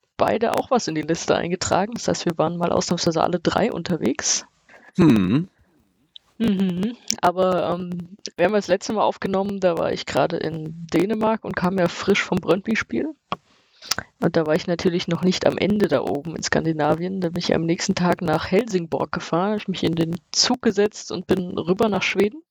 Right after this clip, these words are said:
Speaker 2: Warte mal, Moment, Moment, da muss ich gleich mal einhaken. Du bist Zug gefahren?
Speaker 1: Ja, weil, ähm,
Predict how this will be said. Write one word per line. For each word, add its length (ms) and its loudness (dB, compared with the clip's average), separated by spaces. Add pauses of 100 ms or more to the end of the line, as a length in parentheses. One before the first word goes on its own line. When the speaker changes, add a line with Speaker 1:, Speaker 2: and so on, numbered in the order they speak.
(160)
Speaker 2:
Warte 200 4
mal, 100 2
Moment, 240 6
Moment, 300 2
da 60 2
muss 120 4
ich 80 4
gleich 180 6
mal 80 6
einhaken. 380 4
Du 100 6
bist 400 2
Zug 160 8
gefahren? 360 4 (1600)
Speaker 1:
Ja, 580 0 (120)
weil, 460 0
ähm, 360 -4